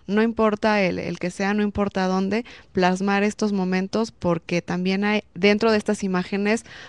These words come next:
podemos ver nuestra historia, nuestra vida, ¿no? Eh, quedan plasmados los, los sentimientos, los paisajes, en fin. ¿Me podrías definir qué es una fotografía? ¿Qué es la fotografía?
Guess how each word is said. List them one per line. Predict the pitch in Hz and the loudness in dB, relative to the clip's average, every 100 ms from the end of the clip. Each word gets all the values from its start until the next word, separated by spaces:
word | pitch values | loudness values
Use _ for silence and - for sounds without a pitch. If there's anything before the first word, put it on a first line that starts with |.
| - | -6
podemos | - 185 190 202 196 | 2 4 4 2 4
ver | 190 196 190 196 - | 6 4 4 0 0
nuestra | 180 175 165 | -2 -2 -2
historia, | 170 - 208 214 220 202 254 - - - _ | -2 4 8 8 8 6 2 -4 -16 -20 _
nuestra | 170 170 - 170 | 0 0 0 0
vida, | 170 208 233 214 196 226 - - - - | 2 2 4 4 4 2 -4 -16 -20 -8
¿no? | 175 170 214 269 - | -2 0 0 0 0
Eh, | 170 165 160 156 - | 0 0 -2 -4 -2
quedan | 190 202 214 208 - | 0 2 0 -2 4
plasmados | 185 180 190 190 214 220 | 6 6 4 4 2 2
los, | 185 - | 0 0
los | 170 170 | -4 -4
sentimientos, | - 175 175 180 190 202 202 208 | -4 -6 -4 -2 0 -2 -2 -2
los | 196 175 | -2 -4
paisajes, | 180 180 - 196 - 214 - | -2 -2 -2 -4 -2 -4 -4
en | - 185 | -6 -6
fin. | - 214 208 - - - | -2 0 -2 -8 -10 -4
¿Me | 190 | 0
podrías | 208 214 240 | 2 4 4
definir | 269 285 226 208 214 | 2 2 2 2 0
qué | 226 | -2
es | 220 | -2
una | 214 208 | -2 -2
fotografía? | 208 185 170 165 165 - 175 196 | -2 -4 -2 0 -2 0 0 -2
¿Qué | - 240 262 | 4 6 8
es | 269 | 6
la | 240 | 2
fotografía? | 214 180 165 156 165 185 196 | -2 -2 -2 -2 -2 -2 -2